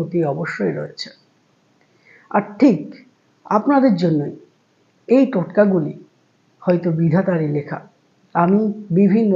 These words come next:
তথ্য থেকে অনেক পুরাতন পুরাতন বই ঘেঁটে আপনাদের পরীক্ষিত কয়েকটি টোটকা আপনাদের সামনে উপস্থাপন করবার চেষ্টা করছি। কথা বেশি হয়ে যাচ্ছে, চলুন আজকের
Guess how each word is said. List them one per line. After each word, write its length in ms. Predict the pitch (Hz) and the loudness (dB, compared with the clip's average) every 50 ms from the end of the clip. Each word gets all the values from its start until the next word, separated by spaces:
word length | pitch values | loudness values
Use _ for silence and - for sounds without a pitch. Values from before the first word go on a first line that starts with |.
| 170 - | 0 -2
তথ্য 360 | 175 165 165 - - 202 196 | -2 -4 -4 -4 -4 -4 -2
থেকে 500 | - 202 202 190 202 208 208 214 214 208 - - - - _ _ _ _ _ _ _ _ | 0 0 0 0 2 2 2 2 0 -2 -6 -12 -18 -20 _ _ _ _ _ _ _ _
অনেক 320 | - 180 208 247 277 294 277 - - - | 0 2 4 4 4 2 0 -2 -4 -2
পুরাতন 380 | 220 202 190 185 - 254 254 233 | 0 0 0 0 0 -2 -4 -4
পুরাতন 440 | 202 - 214 202 196 202 202 202 196 185 170 | -2 -2 0 -2 -2 -2 -2 -2 0 0 0
বই 160 | 160 170 165 165 143 - | 0 -2 -2 -2 -4 -2
ঘেঁটে 300 | 156 170 170 170 196 190 190 190 - - - _ - _ _ _ _ - | -2 -2 -2 0 0 0 0 -2 -6 -14 -20 _ -20 _ _ _ _ -4
আপনাদের 480 | 160 156 151 - 170 165 156 170 170 170 175 175 - - | -4 -4 -4 -2 -4 -2 0 0 0 0 -2 -6 -6 0
পরীক্ষিত 480 | 196 202 214 247 - - - - 202 180 180 - | 2 2 4 2 2 -2 -6 -6 -4 -4 -2 -2
কয়েকটি 300 | 175 165 156 - - 165 | 0 -2 -2 -2 -6 -8
টোটকা 420 | 151 - 185 185 185 - - 208 208 208 196 170 | -6 -4 -4 -4 -4 -4 -4 -2 -2 0 -2 -2
আপনাদের 300 | 151 - 165 147 147 143 - - | -4 -4 -6 -8 -8 -8 -8 -6
সামনে 360 | 175 160 170 180 196 196 190 | -6 -4 -4 -4 -2 -4 -4
উপস্থাপন 540 | 160 151 147 147 - - 165 156 156 156 143 | -4 -4 -6 -8 -8 -10 -12 -8 -8 -8 -4
করবার 280 | 143 135 135 143 147 | -4 -4 -4 -4 -6
চেষ্টা 320 | 147 - 165 165 - - 185 | -8 -8 -10 -10 -8 -8 -8
করছি। 480 | - 196 185 - - - - 226 226 220 - - - _ _ _ _ _ - | -6 -6 -8 -8 -10 -10 -8 -8 -8 -8 -10 -20 -20 _ _ _ _ _ -2
কথা 260 | 185 180 170 175 151 156 | 0 0 0 0 -2 -4
বেশি 280 | 156 160 160 - - 202 | -2 -2 -2 -2 -2 -2
হয়ে 200 | 185 202 208 214 | -2 0 0 0
যাচ্ছে, 300 | 208 208 202 208 208 214 214 | -2 -4 -4 -6 -8 -10 -8
চলুন 320 | - - 185 196 220 214 | -4 -2 -2 -2 -2 -2
আজকের 400 | 214 175 160 - - 175 170 165 | -4 -6 -8 -8 -6 -6 -6 -6